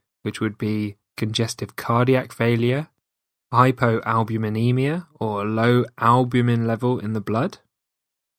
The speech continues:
hypothyroidism or low thyroid level, Meiggs syndrome, which is a triad of a right-sided pleural effusion, ovarian cancer,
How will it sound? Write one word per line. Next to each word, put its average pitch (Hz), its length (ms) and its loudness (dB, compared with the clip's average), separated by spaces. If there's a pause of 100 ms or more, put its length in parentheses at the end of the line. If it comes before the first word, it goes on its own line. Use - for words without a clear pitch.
(240)
hypothyroidism 120 1400 2
or 101 160 -2
low 104 180 -2
thyroid 110 480 0
level, 127 460 -6 (760)
Meiggs 127 360 4
syndrome, 139 800 0
which 113 320 -6
is 104 80 -6
a 107 80 -4
triad 120 500 0
of 104 300 -4
a 98 80 -6
right-sided 113 600 0
pleural 117 280 2
effusion, 117 720 2 (440)
ovarian 107 520 2
cancer, 127 840 -2